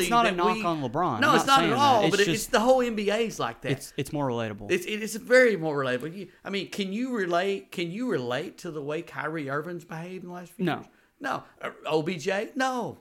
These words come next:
Speaker 2: It's
Speaker 1: Which,
Speaker 2: like,
Speaker 1: which I said in N B A player in
Speaker 2: yeah.
Speaker 1: the N F L. Yeah.
Speaker 2: It's like, what? Where are you at mentally? And then most of the N F L doesn't feel like that.
Speaker 1: Well, I think the, I'll say this and then we'll,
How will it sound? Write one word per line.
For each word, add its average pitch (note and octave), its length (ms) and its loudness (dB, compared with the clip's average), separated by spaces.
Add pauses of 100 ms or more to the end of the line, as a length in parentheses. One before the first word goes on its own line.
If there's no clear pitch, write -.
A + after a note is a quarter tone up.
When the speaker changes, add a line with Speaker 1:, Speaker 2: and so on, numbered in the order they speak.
(120)
Speaker 2:
It's - 100 -4
Speaker 1:
Which, F3+ 160 4
Speaker 2:
like, D3+ 100 -2
Speaker 1:
which E3 160 2
I D#3+ 80 0
said D#3 260 -4
in C3 120 -4
N C#3 180 -4
B C#3 100 0
A C3+ 80 -4
player C#3+ 220 -4
in C3+ 80 -4
Speaker 2:
yeah. - 60 0
Speaker 1:
the - 80 0
N C3 40 -4
F C3+ 60 -6
L. - 200 -8
Yeah. - 100 -4
Speaker 2:
It's - 120 -4
like, F#3 280 0 (260)
what? B3+ 160 -6 (260)
Where G#3 160 -6
are F#4+ 60 -4
you C3 260 -8
at G#3+ 300 -10
mentally? D#3+ 460 -8 (340)
And F#3 120 -2
then G3 460 -2
most C#4 380 0
of G3+ 100 0
the F3 140 2
N C3+ 80 -4
F G#2+ 200 -12
L D3 280 -14 (760)
doesn't F3+ 260 -2
feel - 160 -20
like A2 200 -6
that. - 60 -2
Speaker 1:
Well, D3 220 6
I D3 60 4
think D3 320 -2
the, A#2+ 340 -2 (360)
I'll B2+ 100 4
say D3+ 240 2
this C3 200 0
and B2 100 -2
then A#2 80 0
we'll, A2 220 -6